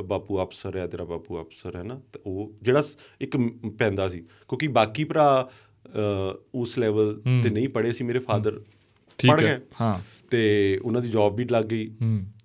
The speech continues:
Speaker 1: ਤੇ ਉਹ ਟਾਈਮ ਵੀ ਚੰਗੇ ਭਲੇ ਟ-, ਟਾਈਮਾਂ ਦੀ, ਸ-,
Speaker 2: ਹੂੰ।
Speaker 1: ਸੱਤਰ ਦੇ ਦਹਾਕੇ ਦੀ ਗੱਲ ਕਰਦਾ ਮੈਂ।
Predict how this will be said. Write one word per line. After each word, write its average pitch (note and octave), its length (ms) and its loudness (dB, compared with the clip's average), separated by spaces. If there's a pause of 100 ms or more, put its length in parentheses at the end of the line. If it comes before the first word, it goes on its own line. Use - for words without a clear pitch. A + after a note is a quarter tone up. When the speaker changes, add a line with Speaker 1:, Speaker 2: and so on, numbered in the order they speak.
(100)
Speaker 1:
ਤੇ G2+ 100 -4
ਉਹ C#3+ 180 4
ਟਾਈਮ B2+ 280 6
ਵੀ B2+ 80 2
ਚੰਗੇ A2+ 280 0
ਭਲੇ A2+ 280 2
ਟ-, G#2 260 -2
ਟਾਈਮਾਂ F#2+ 280 -4
ਦੀ, F2+ 60 -12
ਸ-, - 120 -14
Speaker 2:
ਹੂੰ। - 480 -4
Speaker 1:
ਸੱਤਰ F#2+ 180 -4
ਦੇ F#2 140 -10
ਦਹਾਕੇ G2+ 380 -8
ਦੀ E2+ 100 -8
ਗੱਲ E2+ 180 -8
ਕਰਦਾ E2 360 -10
ਮੈਂ। A#2 100 -14